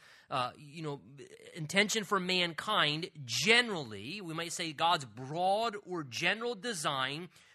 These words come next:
for most people, for most men and women, is that they would find a lifelong partner in a marital relationship and live together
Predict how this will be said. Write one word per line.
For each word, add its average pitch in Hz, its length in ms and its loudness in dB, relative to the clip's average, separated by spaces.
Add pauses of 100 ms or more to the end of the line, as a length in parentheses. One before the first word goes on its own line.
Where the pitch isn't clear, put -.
(160)
for 190 160 0
most 180 640 0 (160)
people, 139 840 -4 (220)
for 156 160 -6
most 156 460 4
men 180 240 2
and 208 180 -2
women, 123 340 -4
is 180 240 -2
that 214 180 2
they 254 120 4
would 233 400 -2
find 170 320 2
a 160 140 -2
lifelong 180 920 0 (340)
partner 147 800 2 (340)
in 175 160 0
a 170 60 4
marital 156 520 8
relationship 156 960 -4
and 135 280 -4
live 156 260 2
together 131 680 -2